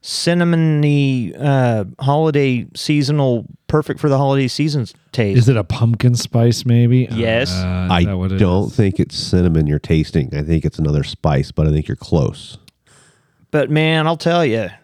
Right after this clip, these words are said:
Speaker 3: I think you're close. I don't think it's cinnamon. I think, but I think you're close. I think it's a baking s-, spice. I think you're right there.
Speaker 1: I use baking soda in my bathroom. It keeps my turds from stinking up the whole house.
Speaker 2: Oh, I don't like it.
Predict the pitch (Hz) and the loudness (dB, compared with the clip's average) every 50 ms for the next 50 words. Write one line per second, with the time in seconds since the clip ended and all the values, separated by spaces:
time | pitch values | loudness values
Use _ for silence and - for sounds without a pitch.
0 | _ _ 87 87 104 101 - 80 73 - 92 78 - - - - 80 82 90 101 | _ _ 2 2 2 2 2 -2 -2 -2 -2 -2 -2 -2 -2 0 0 2 2 2
1 | 104 104 - - 127 120 95 80 78 76 78 - 85 78 82 80 78 80 85 87 | 2 0 0 0 2 2 4 2 2 2 2 0 0 0 0 0 0 2 0 0
2 | 87 95 92 - - 123 107 80 71 - - - - - _ _ - 78 78 80 | 0 0 -4 -2 0 0 0 0 -2 -4 -8 -16 -18 -20 _ _ -6 -4 -4 -2
3 | 76 80 - - 82 - - 98 95 - - 87 80 78 76 71 - - - - | -2 -2 -4 -4 -4 0 0 0 0 0 0 -2 -2 -2 -2 -6 -10 -16 -20 -20
4 | _ _ - _ - - - 69 62 - - - - - - - - - 73 73 | _ _ -20 _ -12 -8 -6 -6 -6 -8 -10 -16 -20 -20 -20 -20 -12 -8 -8 -8
5 | 71 - 78 71 76 73 - - - 62 - - - - _ _ _ _ _ - | -6 -6 -6 -4 -4 -4 -6 -6 -6 -8 -8 -8 -10 -14 _ _ _ _ _ -4
6 | 147 175 175 156 117 92 139 139 143 135 - 135 123 - - 135 131 127 127 127 | -2 -2 0 -2 -4 -4 -2 -2 -4 -2 -4 -8 -8 -4 -2 0 0 0 0 0
7 | 120 117 110 101 110 117 113 120 120 - 98 101 87 - _ - 135 - - - | -2 -2 -4 -2 -2 -2 -2 -2 -2 -4 -8 -8 -8 -10 _ -6 -6 -6 -4 -6
8 | - 101 92 - - 120 113 117 107 - - 117 110 101 - - - 117 104 - | -8 -8 -8 -4 -2 0 0 0 -2 -4 -4 -4 -4 -4 -6 -4 -2 -2 -2 0
9 | 113 110 107 - - 107 107 95 98 110 117 117 113 110 107 - - - - _ | -2 -2 -2 -2 0 -2 0 0 0 0 2 2 2 0 0 -2 -6 -10 -12 _
10 | _ _ _ _ _ _ _ _ _ _ _ _ _ _ _ _ _ _ _ _ | _ _ _ _ _ _ _ _ _ _ _ _ _ _ _ _ _ _ _ _
11 | _ _ 110 117 113 - - _ _ _ _ _ _ _ _ _ _ _ _ - | _ _ -4 -4 -4 -4 -8 _ _ _ _ _ _ _ _ _ _ _ _ -12
12 | 107 113 104 92 80 76 78 73 76 - | -10 -10 -10 -10 -14 -16 -18 -20 -20 -20